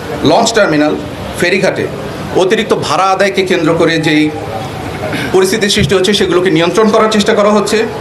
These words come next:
টিকিট কালোবাজারি প্রতিরোধ করার চেষ্টা করা হচ্ছে। অতিরিক্ত যাত্রী বহন এবং হয়রানিও আমরা নজরদারিতে রেখেছি, যাতে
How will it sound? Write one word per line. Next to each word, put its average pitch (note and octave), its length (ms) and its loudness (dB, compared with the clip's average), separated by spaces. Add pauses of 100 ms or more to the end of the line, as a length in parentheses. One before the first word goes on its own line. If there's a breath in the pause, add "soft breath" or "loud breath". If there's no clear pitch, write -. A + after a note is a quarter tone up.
(960)
টিকিট A#3 280 0
কালোবাজারি G3 460 2
প্রতিরোধ G3 380 2
করার - 420 -6
চেষ্টা - 240 2
করা F#3+ 160 2
হচ্ছে। G#3+ 460 2 (960)
অতিরিক্ত B3 480 2 (220)
যাত্রী F3 340 0
বহন D#3+ 500 2
এবং F#3 340 0
হয়রানিও A#3+ 840 2 (260)
আমরা F3 240 0
নজরদারিতে F#3 540 2
রেখেছি, E3 320 -2
যাতে D3+ 400 0